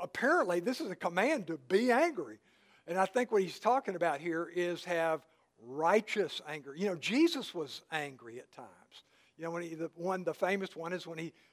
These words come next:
overturned the money changers and he yelled at them, you know, "You've made the house of God, the house of prayer, you've made it into a robber's den." He was obviously angry, but it was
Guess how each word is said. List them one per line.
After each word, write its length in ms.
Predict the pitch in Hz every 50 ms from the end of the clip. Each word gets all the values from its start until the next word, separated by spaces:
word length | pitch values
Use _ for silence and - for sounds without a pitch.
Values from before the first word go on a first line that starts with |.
| _ _ -
overturned 540 | 180 202 190 202 196 - 196 185 185 190
the 80 | 185 175
money 300 | 165 165 175 180 185 185
changers 640 | 175 - 196 160 165 170 156 151 165 170 170 165 -
and 140 | 170 156 156
he 160 | 165 160 156 - _ _ _ _ _ _ _ _
yelled 440 | 147 151 185 185 196 196 196 202 185
at 200 | 196 185 185 190
them, 260 | 180 185 185 185 185 170 160
you 100 | 175 165
know, 220 | 160 156 160 165
"You've 260 | 165 170 180 180 143
made 460 | 170 170 180 190 196 196 196 175 151 - _ _ _ _ _
the 60 | 165 143
house 340 | - 170 180 196 - -
of 180 | 190 156 135 131
God, 360 | 170 175 165 175 180 185 185
the 60 | 175
house 260 | 139 175 185 185 180 -
of 120 | 175 -
prayer, 200 | - 196 196 185
you've 260 | 175 175 202 208 170
made 180 | 180 180 185 185
it 100 | 185 175
into 240 | 180 180 170 - 160
a 100 | 151 143
robber's 600 | 131 127 135 185 214 240 226 233 226 214 - -
den." 480 | - 202 208 208 214 220 214 214 226 - _ _ _ _
He 80 | 214 240
was 100 | 208 185 -
obviously 640 | 160 175 220 262 233 196 170 - 170 170 175 170 - - -
angry, 520 | 175 202 277 320 320 262 165 143 117 107 - _ _ _ _ _ _ _
but 140 | 180 196
it 160 | 214 - - 180
was 380 | 190 190 190 196 185 - -